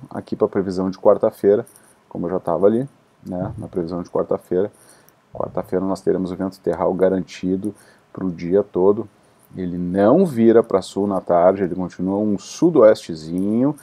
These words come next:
então aqui, ó, que nós já estamos aqui, ó, próximo às dezoito horas, aí sim, no final do dia lá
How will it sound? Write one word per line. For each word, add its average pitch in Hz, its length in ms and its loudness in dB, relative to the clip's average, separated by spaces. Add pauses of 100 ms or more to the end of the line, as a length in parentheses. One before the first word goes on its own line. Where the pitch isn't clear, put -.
(360)
então 92 360 -4
aqui, 90 280 -4
ó, 85 60 2
que 87 140 -8
nós 87 160 -6
já 90 80 -6
estamos 92 360 -4
aqui, 85 300 -4
ó, 80 60 0
próximo 117 720 6
às 92 80 0
dezoito 98 840 4
horas, 107 480 8 (360)
aí 92 400 2
sim, 113 460 -2 (380)
no 92 120 -6
final 98 720 8
do 135 140 4
dia 104 240 4
lá 110 320 6